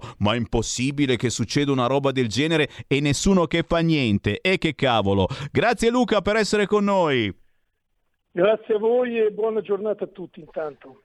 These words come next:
Speaker 1: Raccontaci un attimo, raccontaci.
Speaker 2: Dunque, ehm... Io di mestiere negli ultimi anni ho praticato meno perché sono qua, ma ho fatto per vent'anni l'avvocato e questo problema è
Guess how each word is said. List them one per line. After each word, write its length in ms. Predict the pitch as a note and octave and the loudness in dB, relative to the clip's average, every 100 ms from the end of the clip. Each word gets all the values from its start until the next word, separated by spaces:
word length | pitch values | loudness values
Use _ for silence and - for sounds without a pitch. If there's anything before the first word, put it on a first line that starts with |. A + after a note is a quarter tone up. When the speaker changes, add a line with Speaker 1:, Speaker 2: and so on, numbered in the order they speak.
| _ | _
Speaker 1:
Raccontaci 920 | C3 B2+ - E3 G#3 A3+ G3 G#3 B3 G3 | -4 -4 -2 0 2 0 0 -2 0 0
un 120 | F#3 | 2
attimo, 640 | F3 D3+ - B2+ A2 G#2 | 0 0 -4 -2 0 2
raccontaci. 960 | A2 C3 - F3+ A3 G3+ F3+ F#3+ A3+ C3+ | 0 -2 2 2 2 2 0 0 -2 -2
Speaker 2:
Dunque, 200 | F#3+ G3 | -2 -2
ehm... 420 | F3 F#3 F#3 F3+ - - _ _ | -6 -10 -10 -12 -16 -20 _ _
Io 360 | A3 A3+ F#3+ F#3+ | -4 -2 -2 -6
di 100 | F#3+ | -8
mestiere 480 | G3 - - G#3 F3+ | -8 -10 -4 -4 -4
negli 140 | E3 | -8
ultimi 440 | F#3 - F#3 F#3 | -10 -8 -6 -4
anni 320 | F3+ F#3 F3+ F3+ | -2 -4 -4 -4
ho 220 | F3 - | -4 -8
praticato 520 | - D3+ D#3 D#3+ - | -12 -12 -6 -8 -6
meno 280 | D#3+ E3+ E3+ | -6 -6 -6
perché 340 | D#3 D3 - D3 | -8 -10 -6 -8
sono 240 | - D#3 | -6 -10
qua, 180 | - E3+ | -2 -2
ma 260 | D#3 D#3 - | -2 -10 -10
ho 80 | E3+ | -6
fatto 260 | F3+ E3 | -6 -6
per 140 | C#3+ D3+ | -12 -12
vent'anni 420 | D#3+ - E3 D#3+ | -12 -8 -10 -8
l'avvocato 480 | D3 E3+ - D#3+ - | -8 -8 -4 -6 -6
e 40 | |
questo 260 | - G3 F#3+ | -8 -8 -8
problema 580 | G3+ E3 E3 D#3+ D#3+ - | -10 -4 -4 -4 -8 -10
è 220 | F3 D#3+ | -8 -8